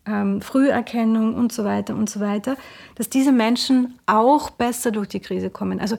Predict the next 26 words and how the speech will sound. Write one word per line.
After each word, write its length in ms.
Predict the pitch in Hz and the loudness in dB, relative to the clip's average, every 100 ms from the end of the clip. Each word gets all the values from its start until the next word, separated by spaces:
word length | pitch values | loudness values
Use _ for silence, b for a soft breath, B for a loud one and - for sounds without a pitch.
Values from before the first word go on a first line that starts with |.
| B B | B B
diese 160 | 226 254 | -2 0
institutionalisierte 1160 | 226 - 233 214 208 226 202 202 - 285 285 | -2 -2 -4 -4 -6 -2 -2 -2 0 0 -2
Form 260 | - 226 233 | -2 0 0
von 140 | 240 | -2
Solidarität, 720 | 220 214 196 196 196 226 247 226 | -2 -2 0 -2 -2 0 0 -2
wo 60 | |
es 100 | 208 | -2
nicht 380 | 214 214 262 - | 2 4 4 0
darum 260 | 226 220 208 | -2 0 0
geht, 240 | 214 208 B B B | 0 -2 B B B
dass 180 | - 202 | -8 -2
jene 220 | 220 240 | 2 2
bekommen, 460 | 240 - 208 202 208 | 0 -2 -2 0 0
die 120 | 202 | -4
zahlen 440 | - 196 - 269 | -4 -2 0 0
können, 500 | 262 247 247 254 302 330 B B B | 0 0 2 2 0 -2 B B B
sondern 340 | - 220 214 | -2 0 2
jene 420 | 208 226 254 247 247 226 _ _ | 2 2 4 2 -2 -10 _ _
bekommen, 600 | - 208 - 226 247 269 | -8 -8 -2 2 6 6
die 80 | 233 | 4
brauchen, 680 | 208 - 185 220 233 294 294 B - | -2 -4 0 0 2 0 0 B -8
ist 200 | 214 196 | -4 -2
wichtig. 300 | 196 - - b b b b _ _ | -4 -6 -12 b b b b _ _
So, 240 | - 196 - - _ - _ - 233 _ - | -6 -4 -4 -10 _ -20 _ -16 -16 _ 2
und 240 | 233 220 | 2 4
jetzt 300 | 226 - - | 0 -2 -8